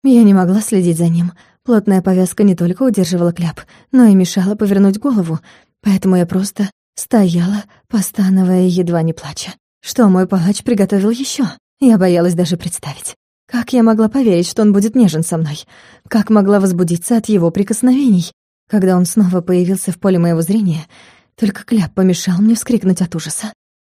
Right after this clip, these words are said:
На этот раз в его руке был длинный тяжелый ремень. Мужчина подошел совсем близко, отер указательным пальцем выступившие слезы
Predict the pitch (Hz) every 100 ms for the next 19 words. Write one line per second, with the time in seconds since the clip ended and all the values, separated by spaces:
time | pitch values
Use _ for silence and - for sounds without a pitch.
0 | _ _ _ _ _ - 262 214 196 190
1 | 170 170 208 - - _ _ _ - 240
2 | 202 185 180 170 196 180 180 175 165 170
3 | 214 180 165 170 196 170 170 160 185 202
4 | 226 240 170 156 _ _ _ _ _ -
5 | 240 180 - 180 170 180 180 185 - 180
6 | 196 175 180 - - 165 - _ _ _
7 | _ _ _ _ _ _ - 220 - 202
8 | 185 185 180 175 180 180 170 175 - 190
9 | 180 170 175 175 - 175 170 165 156 160